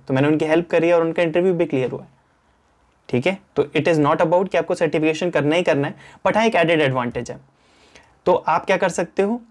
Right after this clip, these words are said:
आप बेसिक्स जब ये तीनों कर लोगे, उसके बाद आप सिक्योरिटी में आओगे। मतलब आपको नेटवर्क का आइडिया हो गया, अब नेटवर्क को मैं सिक्योर कैसे करूँ, that is network security। आपको प्रोग्रामिंग लैंग्वेज का आइडिया हो गया, तो आप एप्लीकेशन कर सकते हो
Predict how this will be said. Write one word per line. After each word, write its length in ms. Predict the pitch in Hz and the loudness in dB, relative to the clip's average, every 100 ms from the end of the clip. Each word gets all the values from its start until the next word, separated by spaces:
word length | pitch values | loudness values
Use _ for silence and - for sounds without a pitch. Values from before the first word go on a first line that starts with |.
| - | -2
आप 260 | 160 - - | -2 -4 -6
बेसिक्स 560 | 135 143 170 226 214 - - | 0 2 2 0 -2 -10 -4
जब 180 | 151 | 0
ये 120 | 151 165 | 2 2
तीनों 380 | 160 170 180 | 2 2 2
कर 140 | 180 160 | 2 2
लोगे, 340 | 151 147 196 - | 2 2 -2 -4
उसके 260 | 175 - 202 | -8 0 0
बाद 320 | 147 156 160 | 2 2 2
आप 100 | 208 | 0
सिक्योरिटी 580 | - 151 165 156 147 147 | -2 -2 2 2 2 0
में 80 | |
आओगे। 260 | 143 120 120 | -2 -4 -6
मतलब 180 | - 135 | -6 0
आपको 240 | 151 156 175 | 0 2 0
नेटवर्क 380 | 139 135 160 | 2 2 0
का 60 | 170 | 2
आइडिया 220 | 170 165 | 2 4
हो 80 | 170 | 2
गया, 180 | 170 196 - | 2 -2 -2
अब 120 | 175 | -2
नेटवर्क 360 | 180 170 180 - | -2 -2 -4 -2
को 80 | 196 | -4
मैं 80 | |
सिक्योर 340 | 196 175 170 156 | -2 0 2 2
कैसे 240 | 143 143 | 0 -2
करूँ, 240 | 139 123 120 _ _ _ - | -4 -6 -8 _ _ _ -4
that 180 | 131 180 | 0 0
is 100 | 156 | 0
network 300 | 135 139 139 | 0 -2 -2
security। 460 | 143 175 156 120 113 - - - - - | 0 0 0 -4 -10 -16 -20 -20 -8 -4
आपको 240 | 139 165 | -2 0
प्रोग्रामिंग 460 | 151 151 147 180 190 | 2 4 4 2 0
लैंग्वेज 300 | 190 185 180 | 0 -2 0
का 80 | |
आइडिया 240 | 190 175 180 | 0 2 2
हो 120 | 175 | 2
गया, 220 | 175 196 196 - _ | 2 -2 -4 -20 _
तो 60 | - | -2
आप 380 | - 165 202 - 175 | 0 0 0 -2 -2
एप्लीकेशन 640 | 180 214 202 190 208 196 - - - | 0 2 2 0 0 0 -4 -10 -2
कर 80 | 165 | -2
सकते 340 | 160 139 - | -2 -4 -2
हो 220 | 131 113 | -4 -6